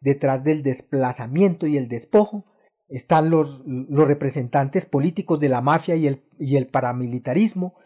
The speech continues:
y los grandes mu-, grupos monopólicos, los imperialis-, y los imperialistas. Y de esos ya se sabe. Detrás de masacres,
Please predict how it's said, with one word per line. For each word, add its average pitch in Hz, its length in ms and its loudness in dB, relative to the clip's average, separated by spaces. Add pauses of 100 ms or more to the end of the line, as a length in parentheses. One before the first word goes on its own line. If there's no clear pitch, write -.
(140)
y 151 120 2
los 135 200 4
grandes 135 460 -2
mu-, 170 400 4
grupos 160 500 0
monopólicos, 151 760 2
los 139 220 0
imperialis-, 120 720 -6
y 147 120 -2
los 131 180 -2
imperialistas. 110 880 -10 (2750)
Y 127 380 -2
de 170 140 8
esos 208 240 -2
ya 160 160 0
se 170 100 -8
sabe. 107 340 -12 (360)
Detrás 147 560 0
de 151 100 -6
masacres, 135 800 -10